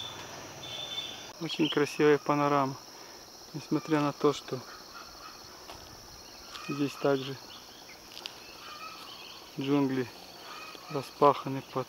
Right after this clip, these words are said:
сельхозугодья, но всё же природа берёт своё. Идём по такой вот тропе. Если смотреть только на тропу, то всё равно, что в Украине.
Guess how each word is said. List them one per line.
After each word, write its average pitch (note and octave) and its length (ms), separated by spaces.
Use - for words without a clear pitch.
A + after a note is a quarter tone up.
сельхозугодья, C#3 1000
но C#3+ 140
всё D#3 300
же D3 100
природа C#3+ 420
берёт C3+ 300
своё. C3+ 360
Идём D#3+ 200
по - 180
такой D#3 320
вот D3+ 140
тропе. - 420
Если E3 280
смотреть E3 520
только D#3 360
на C#3+ 120
тропу, G#3+ 440
то D3+ 240
всё - 200
равно, D#3+ 260
что - 200
в E3 60
Украине. D3+ 460